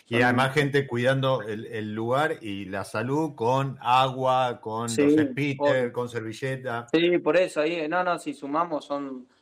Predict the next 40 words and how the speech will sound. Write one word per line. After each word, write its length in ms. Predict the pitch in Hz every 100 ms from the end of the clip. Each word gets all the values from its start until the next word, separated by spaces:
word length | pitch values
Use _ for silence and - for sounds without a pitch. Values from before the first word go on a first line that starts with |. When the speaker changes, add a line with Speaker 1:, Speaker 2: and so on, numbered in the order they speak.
| _
Speaker 2:
más 240 | 139 135 131
de, 420 | 127 123 120 120 _ _ _ _ - - _ -
no 140 | 156
sé 160 | 156 180
si 240 | 180 160
te 180 | - 143
digo 240 | 143 165
que, 300 | 156 147 135 -
Speaker 1:
<laughs> 220 | _ - -
Speaker 2:
que, 260 | 139 131
que, 380 | - 147 143 135 - - - _
que 120 | 151
empatamos 760 | 147 143 143 143 170 185 180 165
la 140 | 147
cantidad 480 | 139 135 139 160 170
de 160 | 160 156
Speaker 1:
<laughs> 80 | 165
Speaker 2:
gente 100 | 170
Speaker 1:
Pero 180 | 165 170
Speaker 2:
que 40 |
Speaker 1:
más 220 | 202 175
Speaker 2:
estaba 80 | 196
Speaker 1:
o 20 |
menos. 240 | 202 160 175
Speaker 2:
sentada, 360 | 190 185 - 170 - _ 139 -
más 180 | 160 160
o 20 |
menos 420 | 170 175 170 160
eso, 300 | 156 151 147
eso, 260 | 139 151 156
eh, 200 | 151 160
bueno, 240 | 170 165
eso 220 | 156 175 180
es 40 |
premium 300 | - 151 147
tasting, 400 | 151 139 - 127
así 220 | 120 135
que 200 | 131 131
yo 200 | 127 135
feliz 420 | 135 139 151 165